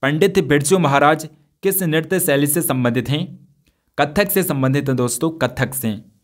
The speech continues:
अर्थशास्त्र में सीआरआर का पूर्ण रूप क्या होता है? कैश रिजर्व रेशियो होता है। ड्यू-,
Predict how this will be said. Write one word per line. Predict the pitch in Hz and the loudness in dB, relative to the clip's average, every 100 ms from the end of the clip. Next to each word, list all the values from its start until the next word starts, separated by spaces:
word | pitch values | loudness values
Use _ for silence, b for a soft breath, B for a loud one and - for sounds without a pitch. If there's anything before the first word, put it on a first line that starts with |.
| _ _ _ _ - | _ _ _ _ -2
अर्थशास्त्र | 143 165 214 175 170 170 147 | 0 2 2 4 2 2 0
में | 147 175 175 - _ | 0 -2 -6 -20 _
सीआरआर | - 175 190 190 143 156 147 147 | -4 -2 0 4 4 4 2 0
का | 151 156 | 2 -2
पूर्ण | - 151 160 | 0 2 4
रूप | 151 147 | 2 2
क्या | 147 | 0
होता | 127 127 | 0 0
है? | 123 147 180 - _ _ _ _ - | -2 -2 -8 -16 _ _ _ _ -2
कैश | 147 175 175 | 0 2 2
रिजर्व | 143 143 170 170 185 147 | 2 4 2 2 -2 -4
रेशियो | 127 127 131 135 | 0 0 0 0
होता | 117 117 113 | 0 0 -2
है। | 110 110 - _ _ _ _ _ _ _ _ - | -2 -6 -8 _ _ _ _ _ _ _ _ -8
ड्यू-, | 131 | -6